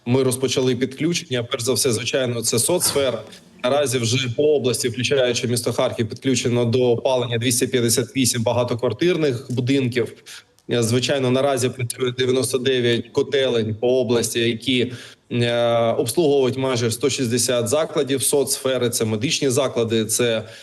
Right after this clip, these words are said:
школи, дитячі садочки, там, де вони працюють офлайн або в змішаній формі.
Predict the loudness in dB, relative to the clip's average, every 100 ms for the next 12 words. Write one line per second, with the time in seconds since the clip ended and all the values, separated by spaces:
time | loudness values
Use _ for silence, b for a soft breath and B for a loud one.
0 | B -6 0 2 2 2 0 0 -2 -2
1 | -2 0 -2 -2 -2 -2 -2 -2 -2 -2
2 | -4 -6 -4 -2 0 0 -2 0 0 0
3 | 0 0 0 0 -2 -4 -6 -6 0 0
4 | 0 -2